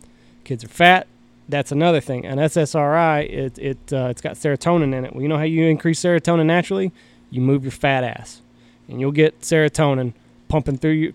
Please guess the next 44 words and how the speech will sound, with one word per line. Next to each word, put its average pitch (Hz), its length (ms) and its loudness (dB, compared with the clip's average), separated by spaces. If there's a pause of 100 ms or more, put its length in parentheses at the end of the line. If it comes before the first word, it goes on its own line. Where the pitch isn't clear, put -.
pumping 165 340 2
into 185 260 2
your 180 140 4
little 190 180 4
brain, 147 480 2
and 139 140 0
you 139 80 2
don't 143 100 -2
have 143 120 -2
to 165 80 -12
get 180 80 0
on 226 140 0
those 131 140 0
antidepressants. - 800 -10 (880)
But 123 80 -8
everybody's 175 360 4
on 190 120 6
an 190 200 6
antidepressant 185 560 0
now. 180 340 2
Everybody's 156 640 2
just 127 180 -8
all 156 160 2
fucked - 460 -2
up 175 220 4
because 147 320 -2
they 131 140 2
sit 175 200 2
at 185 120 -2
home, 165 320 0
they 127 100 -4
play 156 220 2
these 170 180 2
video 156 380 2
games, 147 340 0
they're 120 140 -4
badass 160 520 0
online, 139 640 0
and 113 140 -12
they're 110 80 -8
not 147 240 0
in 165 80 6
real 160 200 4
life, 135 360 -2